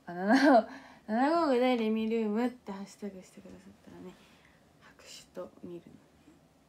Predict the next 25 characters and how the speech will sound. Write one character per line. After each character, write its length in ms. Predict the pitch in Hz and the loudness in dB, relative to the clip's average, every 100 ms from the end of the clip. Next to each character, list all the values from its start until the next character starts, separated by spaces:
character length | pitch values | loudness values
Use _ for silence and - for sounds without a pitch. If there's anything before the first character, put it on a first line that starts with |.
| _ _ _ - _ | _ _ _ -20 _
見 120 | 180 | -20
さ 120 | - 185 | -20 -20
せ 160 | - _ | -20 _
て 60 | - | -20
い 180 | - | -20
た 100 | 156 170 | -20 -20
だ 100 | 170 | -20
き 180 | - | -20
ま 180 | 165 170 | -20 -20
す。 260 | - - - _ - - - - | -20 -20 -20 _ -20 -20 -20 -20
そ 80 | - - _ _ _ _ _ _ _ _ - 202 | -20 -20 _ _ _ _ _ _ _ _ -20 -18
う、 20 | |
自 180 | 190 202 | -12 -8
分 200 | 220 220 | -4 -4
の 60 | 220 | -6
ル 0 | |
ー 80 | 220 | -6
ム 400 | 214 214 208 214 | -8 -8 -8 -10
で 60 | 208 - - 196 | -14 -18 -20 -20
で 60 | |
す 140 | - - | -20 -18
ね。 220 | 170 175 - | -18 -20 -18
は 120 | 185 | -16
い。 80 | 170 _ _ _ _ _ _ _ _ _ _ _ _ - - - - _ - _ - _ _ _ - - - _ _ _ _ - - - - - _ _ - - | -16 _ _ _ _ _ _ _ _ _ _ _ _ -20 -20 -20 -20 _ -20 _ -20 _ _ _ -20 -20 -20 _ _ _ _ -20 -20 -20 -20 -20 _ _ -18 -2
え、 200 | 427 | -2